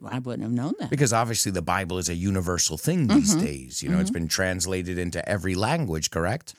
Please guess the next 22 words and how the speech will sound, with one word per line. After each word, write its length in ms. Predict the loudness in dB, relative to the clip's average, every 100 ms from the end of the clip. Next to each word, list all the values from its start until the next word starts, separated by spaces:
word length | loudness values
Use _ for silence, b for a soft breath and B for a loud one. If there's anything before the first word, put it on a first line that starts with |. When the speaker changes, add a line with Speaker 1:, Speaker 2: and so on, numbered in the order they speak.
| 0
Speaker 1:
Well, 140 | 2
there's 200 | 4 4
still, 460 | 4 4 2 2 2
um, 540 | 4 6 4 4 0 0
there's 260 | 2 2
a 40 | 0
group 320 | 2 0 0
called 320 | 0 2 2
Wycliffe 640 | 2 0 -2 -2 -2 -2 -4
Bible 340 | -2 0 0
Translators, 1000 | 0 2 4 2 0 -4 -6 -8 -6 -6
and 420 | -2 0 2 2 2
they 180 | -2
are 100 | -2
still 300 | -2 0 0
going. 400 | 0 -2 0 0
They're 160 | 0 2
still, 340 | 2 2 2
believe 400 | 0 -2 0 2
it 60 | 4
or 100 | 6
not, 380 | 8 6 4